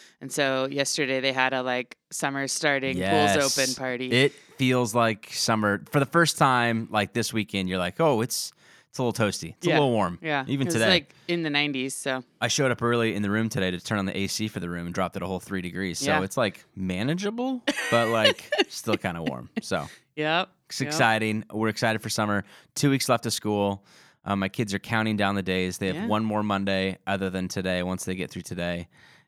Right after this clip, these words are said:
Speaker 2: And, uh, yeah, it's just, they're all, they're planning all of their into the school parties.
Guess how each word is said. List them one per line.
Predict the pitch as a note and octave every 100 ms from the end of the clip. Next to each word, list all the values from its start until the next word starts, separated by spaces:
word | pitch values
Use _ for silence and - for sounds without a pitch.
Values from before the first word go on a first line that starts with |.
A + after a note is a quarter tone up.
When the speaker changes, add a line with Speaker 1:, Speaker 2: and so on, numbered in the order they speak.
| -
Speaker 2:
And, | F#2+ F2+ F2 F2 F2
uh, | E2+ E2+ E2 - -
yeah, | E2+ F2+ E2+
it's | D2+ - -
just, | F#2 - - -
they're | F2+
all, | F#2 F#2+ -
they're | F#2+
planning | - G2+ G2+ G2+
all | G2+
of | G2
their | G2 G2
into | G2 G2 G2
the | F#2+
school | - - F#2
parties. | - F2+ F#2 G2+ G#2